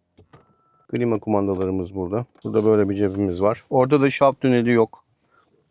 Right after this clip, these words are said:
Panoramik cam tavanımız. İç mekan ferah. Taba rengi de çok güzel.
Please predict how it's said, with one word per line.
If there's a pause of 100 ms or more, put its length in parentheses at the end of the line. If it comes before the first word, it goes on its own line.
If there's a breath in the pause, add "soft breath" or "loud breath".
(760)
Panoramik
cam
tavanımız. (560)
İç
mekan
ferah. (240)
Taba
rengi
de
çok
güzel.